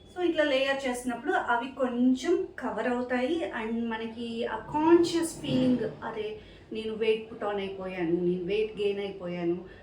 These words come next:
ఆ, పొట్టుంది, ఇట్లాంటి ఆలోచన నుంచి మనం డీవియేట్ అయిపోతాం. కొంచెం స్టైల్గా ఉంటుంది బాడీ లాంగ్వేజ్ అన్నది. బటన్స్ పెట్టేసుకున్నాను. బటన్స్ పెట్టుకున్నా కూడా ఒక మంచి లుక్కే ఉంది అనిపించింది నాకు.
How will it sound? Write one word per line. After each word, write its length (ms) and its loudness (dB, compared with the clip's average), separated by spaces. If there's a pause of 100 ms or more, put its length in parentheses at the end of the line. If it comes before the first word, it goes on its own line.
(200)
ఆ, 100 -10
పొట్టుంది, 800 -2 (120)
ఇట్లాంటి 480 -2
ఆలోచన 540 -2
నుంచి 420 -2
మనం 420 0 (200)
డీవియేట్ 380 0
అయిపోతాం. 360 -12 (440)
కొంచెం 360 8
స్టైల్గా 680 0
ఉంటుంది 340 -4
బాడీ 280 0
లాంగ్వేజ్ 420 -4
అన్నది. 360 -6 (840)
బటన్స్ 460 -2
పెట్టేసుకున్నాను. 880 0 (120)
బటన్స్ 380 -2
పెట్టుకున్నా 380 -4
కూడా 220 0
ఒక 100 -2
మంచి 460 0
లుక్కే 420 -4
ఉంది 440 -2
అనిపించింది 640 -6
నాకు. 500 -2